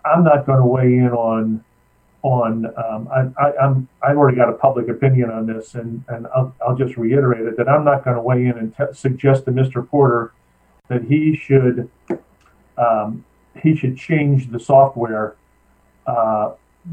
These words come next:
based on the fact that he's got thirty years experience with no major findings in thirty years. He's done an exemplary job, uh, as our fiscal officer. He is the duly elected fiscal officer. He has certain statutory responsibilities to,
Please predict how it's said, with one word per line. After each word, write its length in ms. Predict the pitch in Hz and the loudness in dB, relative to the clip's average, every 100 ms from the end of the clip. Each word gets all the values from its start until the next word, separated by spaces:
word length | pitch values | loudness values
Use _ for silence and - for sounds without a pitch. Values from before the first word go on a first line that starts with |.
| 135 | 0
based 260 | 147 151 151 | 0 2 0
on 120 | 135 | 0
the 60 | |
fact 360 | 127 - 135 135 | 0 4 4 4
that 120 | 113 | -4
he's 200 | 139 147 | -2 0
got 240 | 135 120 - | 0 0 -2
thirty 260 | 156 165 | -4 0
years 300 | 147 143 131 | 4 4 4
experience 720 | 127 - 143 143 120 113 113 - | -2 -6 -2 0 0 -2 -8 -4
with 260 | 120 117 - 123 | -2 -2 -6 -4
no 220 | 127 147 | 2 2
major 380 | 147 135 127 120 | 4 2 2 -2
findings 480 | - 131 131 120 110 | 0 0 0 -2 -4
in 120 | 110 | -4
thirty 340 | 135 127 113 | 0 0 0
years. 520 | 117 120 107 104 - _ _ _ _ | 0 0 0 -4 -8 _ _ _ _
He's 140 | 147 139 | -2 2
done 140 | 143 | 4
an 100 | 135 | 4
exemplary 640 | 113 107 135 135 135 120 | 0 0 0 2 0 0
job, 560 | 113 123 117 113 110 - _ _ _ - _ | -2 4 6 6 2 -10 _ _ _ -20 _
uh, 180 | 120 117 - | -4 -4 -2
as 260 | 131 120 127 | -2 0 0
our 200 | 117 117 | 0 2
fiscal 400 | 147 139 120 113 | 0 0 -2 -2
officer. 500 | 107 - 113 113 - _ _ | -2 -4 -8 -10 -10 _ _
He 140 | 139 | 4
is 160 | 156 170 | 6 6
the 100 | 139 | 4
duly 360 | 131 147 139 | 6 8 8
elected 440 | 123 131 139 131 127 | 6 6 4 2 2
fiscal 400 | 135 127 117 110 | 2 2 -2 -2
officer. 380 | 107 110 123 123 | -2 -2 -2 4
He 80 | |
has 180 | 131 120 | 4 4
certain 280 | - 170 139 | 0 0 0
statutory 640 | 131 143 143 131 - 120 | 0 2 2 0 -8 -6
responsibilities 1080 | 117 113 135 131 127 131 175 147 123 123 - _ _ _ _ _ _ | -6 -4 0 0 0 2 4 4 2 -2 -12 _ _ _ _ _ _
to, 360 | 143 127 127 | 4 6 4